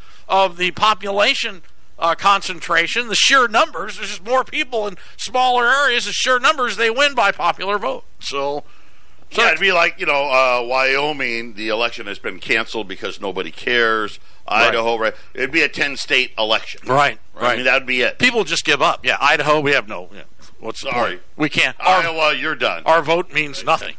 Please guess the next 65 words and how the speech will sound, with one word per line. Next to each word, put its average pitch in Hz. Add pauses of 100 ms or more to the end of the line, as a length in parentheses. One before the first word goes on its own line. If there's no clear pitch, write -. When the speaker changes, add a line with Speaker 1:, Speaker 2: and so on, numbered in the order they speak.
Speaker 2:
Right. 101
Speaker 1:
So 104 (200)
Speaker 2:
You 196
don't 208
even, 185
you 175
know 170
what? 165 (300)
It, 202
it 269
costs 320
too 277
much 233
money 208
to 180
let 180
you 175
guys 160
vote 165
anyway. 147
We 156
got 190
a 139
budget 170
deficit. 156 (220)
We'll 196
just 190
skip -
you 185
guys. 156 (160)
We'll 285
get 311
you 240
next 196
time. 85 (280)
We'll 160
get 208
Speaker 1:
Cor- 185
Speaker 2:
you 170
next 120
time. - (160)
Speaker 1:
Of 123
course, 156
now, 160
you 117
know, 113
running 156
for 117
president 120
may 117
be 117
like 107
trying 127
to 107
get 120
the 120
job 117
to 90
skipper 120
the 101
Titanic 120
<laughs> -
across -
the 107
ocean. -